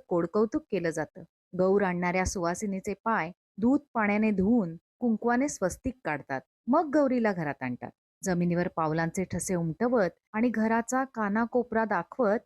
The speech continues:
"आली आली गौराई कशाच्या पावली, आली आली गौराई सोन्याच्या पावली, धान्याच्या पावली," असं म्हणत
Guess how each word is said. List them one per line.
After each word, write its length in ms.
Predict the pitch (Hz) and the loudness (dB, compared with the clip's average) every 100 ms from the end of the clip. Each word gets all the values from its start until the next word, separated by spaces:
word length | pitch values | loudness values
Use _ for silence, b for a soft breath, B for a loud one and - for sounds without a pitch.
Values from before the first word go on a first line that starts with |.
| _ | _
"आली 260 | 196 190 320 | -2 2 4
आली 260 | 330 208 190 | 4 2 2
गौराई 580 | 180 175 170 165 170 175 - | 0 0 0 -2 -2 -6 -6
कशाच्या 480 | 180 269 294 254 | -4 -2 -2 -2
पावली, 580 | 214 175 165 165 165 165 - _ | -2 0 0 -2 -4 -8 -12 _
आली 260 | 170 208 320 | -2 2 2
आली 260 | 220 196 | 2 0
गौराई 520 | 170 165 165 165 180 285 | -2 -2 -2 -2 -2 -4
सोन्याच्या 600 | - 185 170 254 302 202 | -6 -4 -2 -2 0 -4
पावली, 400 | - 143 160 160 _ - | -2 -2 -4 -8 _ -4
धान्याच्या 480 | 170 175 208 285 220 | 0 4 4 4 0
पावली," 400 | 185 151 156 160 - _ | -2 -2 -2 -6 -12 _
असं 180 | 143 - | -10 -6
म्हणत 280 | 156 220 202 | 0 2 2